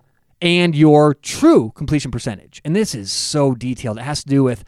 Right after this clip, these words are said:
how many yards the receivers have separation, where the quarterback is on the field, are we close to the sideline or not, what defense,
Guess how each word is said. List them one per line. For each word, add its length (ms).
how 140
many 140
yards 460
the 80
receivers 400
have 160
separation, 920
where 180
the 80
quarterback 460
is 140
on 80
the 40
field, 460
are 80
we 140
close 260
to 60
the 80
sideline 500
or 80
not, 220
what 200
defense, 600